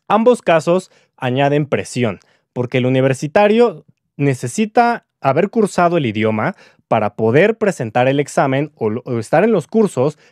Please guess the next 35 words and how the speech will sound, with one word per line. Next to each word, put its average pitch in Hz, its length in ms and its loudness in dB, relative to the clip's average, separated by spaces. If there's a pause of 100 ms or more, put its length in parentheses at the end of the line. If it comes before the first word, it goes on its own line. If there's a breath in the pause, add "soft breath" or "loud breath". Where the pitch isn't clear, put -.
(120 soft breath)
pero 92 140 -10
al 87 80 -16
final 135 300 -2
presenta 107 340 -6
exámenes 107 460 -8
en 92 60 -14
los 92 120 -20
cursos 123 280 -10
también, 180 420 0
¿no? 147 220 -4 (920)
Para 117 260 -2
poder 147 280 2
liberar 131 520 2
el 98 140 -10
idioma 208 460 0
y 113 100 -8
obtener 113 360 -6
su 117 160 -12
título 113 520 -6
universitario. 98 760 -14 (400)
Y 131 140 -2
el 139 80 4
laboral, 180 540 2 (260)
pues 101 160 -14
en 113 120 -6
el 127 140 -4
mejor 180 300 2
de 233 80 2
los - 160 0
casos 196 340 0
es 226 320 0
que 131 160 -4
no 135 100 -2
haya 135 200 0
presiones. - 560 -12